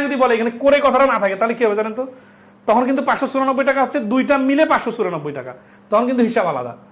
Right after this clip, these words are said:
আচ্ছা, দশ পার্সেন্ট লাভ, অপরটাতে দশ পার্সেন্ট লোকসান হয়। মোটের উপর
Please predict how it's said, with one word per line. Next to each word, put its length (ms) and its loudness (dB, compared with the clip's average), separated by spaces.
আচ্ছা, 180 -16
দশ 180 4
পার্সেন্ট 320 0
লাভ, 100 4
অপরটাতে 340 0
দশ 140 2
পার্সেন্ট 260 -4
লোকসান 220 -6
হয়। 140 -4
মোটের 180 2
উপর 100 4